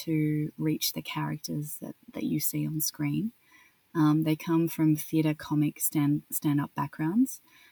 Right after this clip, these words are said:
And I think that's why the show is so, feels so fresh.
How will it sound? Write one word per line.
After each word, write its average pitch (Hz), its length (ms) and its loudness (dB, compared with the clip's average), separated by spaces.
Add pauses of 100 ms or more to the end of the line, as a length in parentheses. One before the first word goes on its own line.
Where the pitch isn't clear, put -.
(180)
And 170 160 4
I 160 80 4 (120)
think 233 220 4
that's 240 280 -6
why 165 360 2
the 156 120 0
show 151 380 0
is 151 120 0
so, 151 460 0
feels 156 260 -2
so 151 180 -2
fresh. - 560 -6